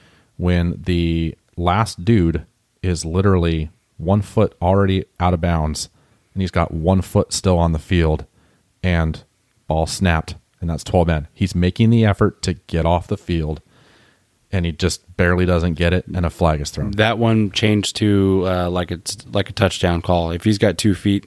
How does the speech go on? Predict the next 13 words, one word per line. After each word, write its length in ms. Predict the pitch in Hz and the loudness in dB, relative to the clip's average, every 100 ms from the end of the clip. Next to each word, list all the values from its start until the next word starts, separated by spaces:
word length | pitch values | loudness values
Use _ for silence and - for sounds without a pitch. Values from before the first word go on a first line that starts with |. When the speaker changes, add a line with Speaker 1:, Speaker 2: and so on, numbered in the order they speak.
| - | -6
Speaker 2:
in, 340 | 107 98 95 - - - 113 | 0 2 0 -2 -14 -12 -4
in 140 | 104 | -2
the 80 | 92 | -2
field, 360 | 113 104 101 - | 0 0 0 -6
pl-, 120 | - | -4
you 100 | 98 | -4
know, 60 | |
field 220 | 92 107 101 | 0 -2 -2
of 60 | |
play, 240 | 104 104 - _ _ - | 0 0 0 _ _ -4
yeah, 160 | 87 | -4
twelve 220 | 82 87 85 | -2 -2 -2
men. 200 | 87 | -6